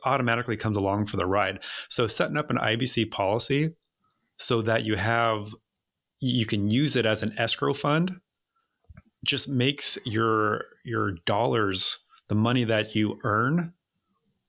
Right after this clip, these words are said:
go even further. And that's what we're talking about here in being more efficient, uh, with your tax dollars. You're getting way more bang for your buck.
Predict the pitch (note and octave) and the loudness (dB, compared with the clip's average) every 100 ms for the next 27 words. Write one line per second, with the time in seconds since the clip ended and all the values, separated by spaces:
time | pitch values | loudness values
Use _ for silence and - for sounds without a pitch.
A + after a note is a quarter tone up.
0 | _ _ _ _ - A2 A#2+ A#2 A#2 - | _ _ _ _ -6 0 2 2 -2 -4
1 | D3 D3 C3 C#3 C3 - - A#2+ B2+ G#2 | -2 0 0 -2 -2 -6 -4 -2 0 0
2 | G#2+ - - - - - A2+ A2+ A2 G#2 | -2 -6 -14 -18 -18 -4 0 2 2 0
3 | G#2 A#3 C4+ B3 G#3 B2+ D#3+ G3 C#3 C3 | -2 -4 -8 -8 -6 -2 -2 0 -2 -2
4 | C#3 - A#2+ A2 G#2+ B2 A#2+ A2 A2 - | -2 -2 0 2 0 -2 0 0 0 -4
5 | - - A#2 B2 G#2+ G#2 A#2 A2+ G#2+ G#2+ | -10 -6 -2 0 2 2 0 0 0 -2
6 | A2+ A2 A2 F#2+ - C3+ - G2 - _ | 0 2 0 -2 -4 -2 0 -2 -6 _
7 | - - - G#2 F#2+ G2+ A2 A2 F#2+ - | -20 -20 -8 -2 0 0 -2 -2 -2 -2
8 | G#2+ G#2+ - F2+ F#2+ A#2+ D3+ - - - | -2 -4 -4 -2 0 0 0 -4 -6 -20
9 | _ B2+ B2 D#3+ B2+ A2+ D3 D3+ C#3 G2 | _ -4 -2 -2 -2 -2 0 0 0 0
10 | G#2 G#2 G#2 F2+ E2 G2+ - - | -2 -2 -2 -2 -2 -4 -6 -8